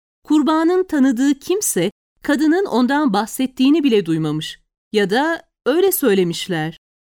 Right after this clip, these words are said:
Bugün kocanın evine uğradım, yeni karısını ve çocuğunu gördüm. Küçük bir kız,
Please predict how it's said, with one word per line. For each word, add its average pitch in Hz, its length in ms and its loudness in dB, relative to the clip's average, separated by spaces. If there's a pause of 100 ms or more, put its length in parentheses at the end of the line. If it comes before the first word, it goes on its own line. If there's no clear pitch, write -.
(160)
Bugün 359 360 2
kocanın 302 680 0
evine 233 340 2
uğradım, 170 680 -2
yeni 233 240 2
karısını 208 500 -2
ve 330 100 0
çocuğunu 302 460 0
gördüm. 185 480 -2 (240)
Küçük - 320 -4
bir 185 100 -6
kız, 170 300 -4